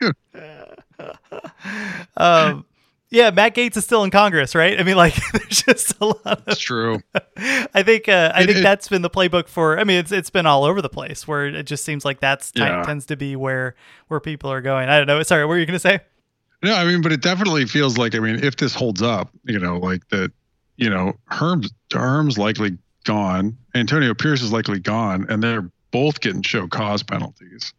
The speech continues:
Speaker 1: Yeah.
Speaker 2: Um, you know, which for Herm is probably less of a big deal, you know, where he's at retirement-wise anyway. Um, but for Antonio Pierce, like, his, his, uh, you know,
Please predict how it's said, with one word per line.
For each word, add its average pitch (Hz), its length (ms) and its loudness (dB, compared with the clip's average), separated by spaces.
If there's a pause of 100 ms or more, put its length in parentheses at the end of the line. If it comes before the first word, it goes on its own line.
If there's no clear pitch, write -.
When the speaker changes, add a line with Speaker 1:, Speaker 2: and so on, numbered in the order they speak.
(340)
Speaker 1:
Yeah. 135 180 -2 (360)
Speaker 2:
Um, 95 420 -2 (500)
you 202 60 2
know, 135 120 2
which 120 160 -2
for 113 140 -2
Herm 127 280 0
is 101 80 -2
probably 98 280 -4
less 98 260 -4
of 95 80 -4
a 92 60 -12
big 90 220 -6
deal, 92 440 -4 (300)
you 110 100 -2
know, 87 300 -2 (260)
where 101 160 -2
he's 95 160 -2
at 95 160 -4
retirement-wise 95 800 -2
anyway. 95 540 -2 (520)
Um, 104 280 0
but 104 140 -2
for 127 120 -2
Antonio 120 460 0
Pierce, 151 460 0
like, 104 340 -2 (240)
his, 117 300 -2 (200)
his, 113 340 -4 (480)
uh, 110 260 -2
you 113 120 0
know, 95 240 -2